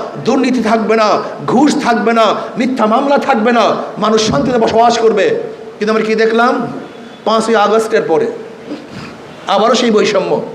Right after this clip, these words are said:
আবারও চাঁদাবাজি, আবারও দুর্নীতি, আবারও দখলদারি। গিয়ে দেখেন এই বরিশাল, আমাদের মডেল থানার মধ্যেও, আমাদের সদর থানার মধ্যেও হাজারো মিথ্যা মামলার,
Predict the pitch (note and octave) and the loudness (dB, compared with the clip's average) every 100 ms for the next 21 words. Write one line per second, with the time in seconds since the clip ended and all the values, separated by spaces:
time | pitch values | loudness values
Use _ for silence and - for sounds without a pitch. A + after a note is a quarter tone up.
0 | - - - - - - - - - G3+ | -14 -18 -20 -20 -20 -20 -20 -18 -2 2
1 | A3+ A#3+ B3 G#3+ A3 G#3 F3 - - - | 4 4 2 2 2 2 0 -2 -6 -10
2 | - D#4+ F4+ - - A#3 B3 C4 B3 A#3+ | -14 -12 -12 -6 0 2 4 4 4 2
3 | A#3 A#3 G3 C3 - - - - - G3 | 2 2 0 0 -4 -10 -8 -4 0 2
4 | A#3 C4+ A#3+ C4+ C4+ C#4 C4+ C4 A#3 A#3 | 4 4 4 4 4 6 6 4 2 0
5 | G#3+ G#3+ A3 - - - - - - - | 2 2 2 4 4 4 4 4 2 0
6 | - B3+ B3 B3+ B3+ B3 A3+ A#3 A#3 A#3+ | 0 2 2 2 2 2 2 2 4 4
7 | A3+ A3 - - - - - - - - | 4 2 -2 -10 -14 -18 -20 -20 -20 -20
8 | - - - - A3+ A3+ A3 A3 A3 C4 | -20 -20 -8 0 2 4 4 4 4 4
9 | - A#3 A#3 A#3 A3+ F#3+ A3+ A3 G#3+ - | 2 2 4 4 2 2 4 4 2 0
10 | - - - - - - - G#3 A3 A3+ | -6 -12 -14 -16 -16 -20 -8 -2 2 2
11 | A3+ A3+ A3 A#3 A#3+ A#3+ C4+ C4 A3 E3+ | 2 2 2 2 2 2 4 2 2 2
12 | A#3 A#3 G3+ - - - - - - - | 2 2 2 -2 -8 -12 -16 -18 -16 -4
13 | G#3 G#3+ A3+ A3+ G#3+ F#3 C#4+ D#4 - - | 0 2 4 4 2 2 0 0 -4 -4
14 | B3+ A#3 A3+ A3 G#3+ G#3 F#3+ | 0 2 2 0 2 2 2